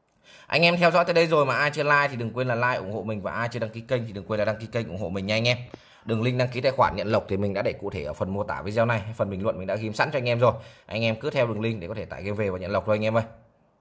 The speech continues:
Ô, mình định đánh vào long, mình bắt một hai, thế nào mình lại đi đánh vào hổ ta? Trời ạ, mải à, mải à, gọi là thuyết trình cho anh em nghe, thành ra là, là,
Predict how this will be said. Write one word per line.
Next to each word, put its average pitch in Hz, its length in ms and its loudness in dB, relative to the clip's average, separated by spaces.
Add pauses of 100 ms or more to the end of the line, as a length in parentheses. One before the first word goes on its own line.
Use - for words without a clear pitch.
Ô, 226 240 6 (400)
mình 180 180 -4
định 175 160 -4
đánh 170 160 2
vào 202 100 8
long, 185 280 8
mình 175 180 2
bắt 185 180 6
một 170 140 2
hai, 165 220 0
thế 175 60 -4
nào 170 120 0
mình 151 140 -6
lại 143 100 -8
đi 127 260 -12
đánh 147 160 -2
vào 175 80 0
hổ 104 220 0
ta? 143 140 0 (880)
Trời 104 360 4
ạ, 85 120 -4
mải 71 320 -8
à, 76 160 -10 (340)
mải 78 340 -4
à, 76 120 -6
gọi 90 160 -2
là 85 100 -4
thuyết - 280 2
trình 123 300 -2
cho 117 80 2
anh 120 180 2
em 120 200 -2
nghe, 120 260 0
thành 98 200 -4
ra 113 160 2
là, 101 160 -2
là, 92 280 -4